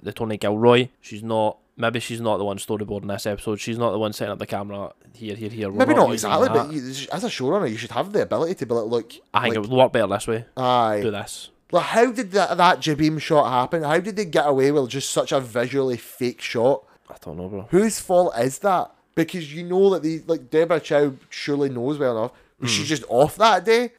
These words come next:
Speaker 2: I need to see who directed that. Like, was it just because of a budget thing? Or, like, literally, this is the best thing
Speaker 1: Yeah.
Speaker 2: we can do at the moment.
Speaker 1: Mm.
Speaker 2: It's the quickest thing we can get together.
Speaker 1: Is
Speaker 2: We're
Speaker 1: this
Speaker 2: on
Speaker 1: a
Speaker 2: time
Speaker 1: sloppy
Speaker 2: constraints.
Speaker 1: edit? We, I mean, we know Disney have, like, edited the movie when it's been up on Disney Plus, and it's turned out different later.
Speaker 2: Literally.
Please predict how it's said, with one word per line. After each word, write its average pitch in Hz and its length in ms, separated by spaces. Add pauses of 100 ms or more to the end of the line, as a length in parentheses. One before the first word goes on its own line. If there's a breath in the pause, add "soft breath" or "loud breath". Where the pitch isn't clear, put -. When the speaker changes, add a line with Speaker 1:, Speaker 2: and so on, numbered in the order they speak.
(100)
Speaker 2:
I - 60
need 185 60
to 196 80
see 202 100
who 190 60
directed 151 320
that. 156 180
Like, 160 380
was 165 180
it 160 80
just 170 180
because 165 280
of 147 80
a 127 80
budget 151 360
thing? 185 140
Or, 160 100
like, 143 140
literally, 156 300
this 139 60
is - 60
the 143 60
best 139 220
thing 143 60
Speaker 1:
Yeah. 139 40
Speaker 2:
we 139 60
can 139 80
do 143 80
at 151 40
the 139 60
moment. 156 360
Speaker 1:
Mm. 120 100
Speaker 2:
It's 120 80
the - 60
quickest 151 260
thing 151 100
we 143 80
can 131 80
get 131 120
together. 139 200 (400 loud breath)
Speaker 1:
Is - 80
Speaker 2:
We're 151 160
Speaker 1:
this 147 100
Speaker 2:
on 127 60
Speaker 1:
a - 60
Speaker 2:
time 160 80
Speaker 1:
sloppy 127 240
Speaker 2:
constraints. 135 340
Speaker 1:
edit? 196 240 (100)
We, 107 140
I 123 40
mean, 127 260
we 120 80
know 147 440
Disney 120 320
have, 117 200
like, 113 260 (100)
edited 120 300
the 117 60
movie 113 480
when 117 300
it's 104 100
been 117 80
up 110 80
on 117 80
Disney 110 180
Plus, - 500
and 107 120
it's 104 160
turned 117 240
out 113 160
different 107 320
later. 147 340
Speaker 2:
Literally. 208 560